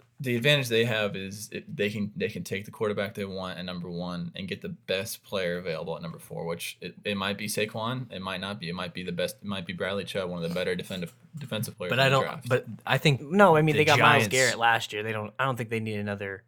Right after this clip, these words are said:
Speaker 3: early defensive end pick.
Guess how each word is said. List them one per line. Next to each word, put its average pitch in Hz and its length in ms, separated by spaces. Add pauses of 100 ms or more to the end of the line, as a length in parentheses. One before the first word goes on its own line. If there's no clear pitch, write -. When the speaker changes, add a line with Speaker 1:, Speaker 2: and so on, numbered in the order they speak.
(480)
Speaker 3:
early 107 560 (220)
defensive 104 360
end 101 160
pick. 98 320